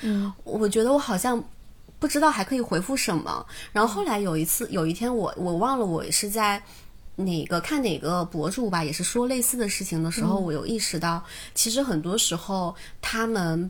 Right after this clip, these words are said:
Speaker 2: 把自己的，他们只是需要一个倾诉的出口，
Speaker 1: 嗯。
Speaker 2: 当他把这些字打下来，然后发出去的那一刻，可能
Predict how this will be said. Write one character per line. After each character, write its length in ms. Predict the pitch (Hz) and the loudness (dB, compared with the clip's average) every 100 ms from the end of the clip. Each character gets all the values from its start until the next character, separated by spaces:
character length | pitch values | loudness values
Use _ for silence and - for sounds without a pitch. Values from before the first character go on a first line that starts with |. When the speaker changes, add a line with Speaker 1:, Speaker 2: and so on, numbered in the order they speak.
| - | -2
Speaker 2:
把 280 | 175 156 147 160 | -2 -2 -4 -6
自 140 | 226 | -4
己 180 | 196 170 | -2 -2
的， 240 | 143 104 - - | -2 -4 -8 -6
他 140 | - | 0
们 100 | 269 | 2
只 120 | 247 165 | 2 0
是 100 | 185 | 0
需 140 | 240 | 2
要 100 | 233 | 2
一 40 | |
个 60 | 220 | 2
倾 300 | 214 - 240 | 0 0 0
诉 160 | 247 233 | -2 0
的 300 | 196 165 - | 0 -2 -4
出 180 | - 262 | -4 -2
口， 320 | 262 196 - - - | -2 -4 -6 -8 -6
Speaker 1:
嗯。 80 | 220 | 0
Speaker 2:
当 140 | 247 | 2
他 120 | 277 | 2
把 200 | 262 170 | 0 -2
这 160 | 165 202 | -2 -2
些 340 | 190 208 202 202 | 0 0 -2 0
字 240 | - 233 196 | 0 0 -2
打 200 | 165 135 | -6 -6
下 240 | 160 214 190 | 0 2 2
来， 140 | 160 | 0
然 140 | 156 165 | -2 -2
后 100 | 185 | -2
发 240 | - 208 | -2 -2
出 140 | 226 | -2
去 140 | 226 208 | 0 0
的 80 | 196 | 0
那 120 | 202 | 0
一 80 | 190 | 0
刻， 200 | 233 208 | 0 -2
可 140 | 180 | -2
能 220 | 151 151 | -2 -2